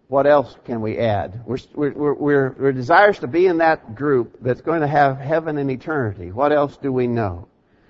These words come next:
We know that the gospel is the way to find out about salvation. The gospel is God's power to salvation.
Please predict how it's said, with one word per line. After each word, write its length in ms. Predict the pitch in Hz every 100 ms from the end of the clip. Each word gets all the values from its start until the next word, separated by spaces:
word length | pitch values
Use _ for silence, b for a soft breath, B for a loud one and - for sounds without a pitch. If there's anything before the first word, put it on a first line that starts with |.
| _ -
We 140 | 131
know 260 | 147 175 156
that 180 | 131 -
the 80 |
gospel 560 | 107 143 156 143 - 117
is 120 | 110
the 40 | 113
way 200 | 131 120
to 80 | 104
find 340 | 143 131 120
out 200 | 120 113
about 320 | 101 101 -
salvation. 560 | 113 104 104 98 - 92
The 60 |
gospel 580 | 95 135 156 147 - 101
is 120 | 104
God's 380 | 98 131 120 -
power 400 | - 143 143 107
to 100 | 101
salvation. 600 | 104 113 104 107 104 -